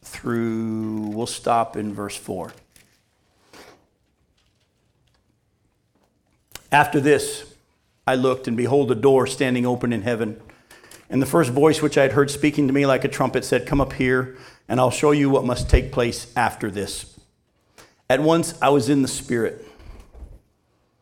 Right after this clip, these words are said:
And behold, a throne stood in heaven with one seated on the throne, and he who sat there had the appearance of jasper and carnelian,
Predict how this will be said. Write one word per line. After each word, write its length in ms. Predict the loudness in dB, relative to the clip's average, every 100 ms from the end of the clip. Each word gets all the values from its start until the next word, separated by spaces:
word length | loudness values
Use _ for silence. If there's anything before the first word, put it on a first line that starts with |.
| _ -20 -4
And 120 | 2
behold, 400 | 4 4 4 4
a 60 | 2
throne 340 | 2 2 2
stood 280 | 0 -2 0
in 120 | 0
heaven 460 | 0 0 2 0 0
with 140 | -2
one 240 | 0 -2 -2
seated 400 | -2 -2 0 0
on 160 | 0
the 80 | -2
throne, 460 | -2 -2 0 0 -2
and 160 | -2
he 140 | -2 0
who 140 | -2
sat 440 | -2 -2 -2 -2
there 140 | -2 0
had 140 | -2
the 80 | -2
appearance 440 | -6 -4 -4 -4
of 120 | -6 -2
jasper 540 | 0 0 0 -4 -4
and 140 | -6 -8
carnelian, 640 | -6 -2 0 0 0